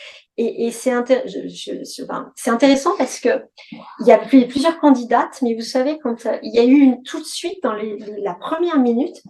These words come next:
un truc qui s'est rompu, en fait. Et donc, on a passé un entretien de façon, euh, assez différente. Et d'ailleurs, quand je suis ressortie, j'ai appelé mon mari,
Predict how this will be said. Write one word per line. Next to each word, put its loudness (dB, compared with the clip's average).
un -6
truc -2
qui -10
s'est -8
rompu, -2
en -6
fait. -8
Et -6
donc, -2
on -2
a -6
passé -4
un 2
entretien -6
de -12
façon, 0
euh, -8
assez -4
différente. -2
Et 4
d'ailleurs, 6
quand -4
je -4
suis -8
ressortie, -2
j'ai 0
appelé 2
mon 2
mari, 0